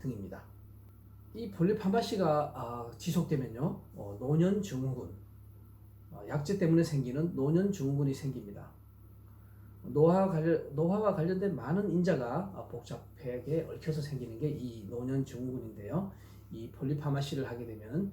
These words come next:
이 노년 증후군이, 어, 현저하게, 어, 높아지고, 어, 인지장애라든지 선망이라든지 우울 상태라든지 낙상, 영양장애, 배뇨장애,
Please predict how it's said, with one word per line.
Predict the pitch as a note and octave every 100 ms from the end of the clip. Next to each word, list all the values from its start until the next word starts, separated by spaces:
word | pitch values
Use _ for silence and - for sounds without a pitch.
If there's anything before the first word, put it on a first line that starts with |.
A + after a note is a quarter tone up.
| -
이 | - A#2
노년 | A2 A#2+ B2+ B2+
증후군이, | - A2+ A#2+ B2 A2 D3+ G3 - - -
어, | -
현저하게, | - D3 C#3 C#3+ B2+ D3 F3 F#3+ - - -
어, | - - -
높아지고, | B2+ - - G#2 G2 F3 G3 - - -
어, | - -
인지장애라든지 | C#3 C3 C#3 B2 A#2+ A2+ G#2+ A2 G#2 C3+ G3
선망이라든지 | G3 - B2+ B2+ A#2+ A2+ A2 G#2+ A#2+ F#3 - -
우울 | D3+ D#3
상태라든지 | D3 C#3+ - C3+ A#2+ A2+ G#2+ - F#3 G3 - - -
낙상, | D3 - D#3 - - - - - - -
영양장애, | A#2+ B2 B2+ B2 B2 C#3+ F#3+ -
배뇨장애, | A#2 B2 A#2+ A2+ A#2 C3+ G3